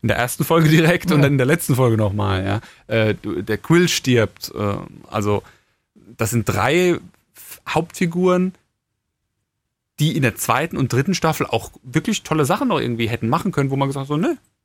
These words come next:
Speaker 1: die, wir, wir, wir erfinden neue Figuren, die besser sind als die in der zweiten Staffel.
Speaker 2: Ja. Aber ich
Speaker 1: Weg
Speaker 2: glaube,
Speaker 1: mit
Speaker 2: die
Speaker 1: denen.
Speaker 2: Handhabe ist da auch anders. Also es wird da nicht, ich glaube nicht, dass so viele Charaktere aufgebaut werden, die irgendwie über, über zwei, drei, vier Staffeln irgendwie durchgezogen werden.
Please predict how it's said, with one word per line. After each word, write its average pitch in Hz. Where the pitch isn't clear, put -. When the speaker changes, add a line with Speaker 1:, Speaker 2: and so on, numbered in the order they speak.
Speaker 1:
die, -
wir, 165
wir, 143
wir 165
erfinden 185
neue 285
Figuren, 175
die 175
besser 208
sind 165
als 120
die 127
in 120
der 120
zweiten -
Staffel. 110
Speaker 2:
Ja. 98
Aber 139
ich 143
Speaker 1:
Weg -
Speaker 2:
glaube, 160
Speaker 1:
mit -
Speaker 2:
die -
Speaker 1:
denen. 131
Speaker 2:
Handhabe 147
ist 123
da 120
auch 104
anders. 117
Also 113
es 104
wird 120
da 117
nicht, 117
ich 143
glaube 147
nicht, 143
dass 135
so 131
viele 123
Charaktere 117
aufgebaut 113
werden, 110
die 110
irgendwie 110
über, 107
über 101
zwei, 117
drei, 110
vier 120
Staffeln 117
irgendwie 110
durchgezogen 123
werden. 131